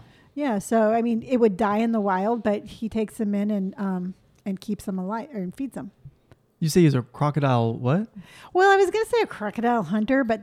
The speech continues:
Speaker 2: Yeah.
Speaker 1: that's, there's only one crocodile hunter. But he goes and he, um, he wrestles them and, and
Speaker 2: So he
Speaker 1: he relo-
Speaker 2: wrestles beat up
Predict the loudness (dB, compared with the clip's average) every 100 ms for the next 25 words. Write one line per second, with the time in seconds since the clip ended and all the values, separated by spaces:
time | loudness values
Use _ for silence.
0 | 0 2 2 0 2 4 4 4 2 2
1 | 0 0 0 0 -2 -4 0 2 2 2
2 | 0 2 2 0 -10 -20 -6 -2 4 6
3 | 6 6 2 0 -4 -6 0 0 0 0
4 | 0 2 0 -2 -2 -2 -6 -18 -4 -2
5 | 0 -2 -2 -2 -4 -2 -2 -4 -4 -4
6 | -4 -4 -8 -14 -14 -4 6 8 10 10
7 | 10 8 6 2 4 6 6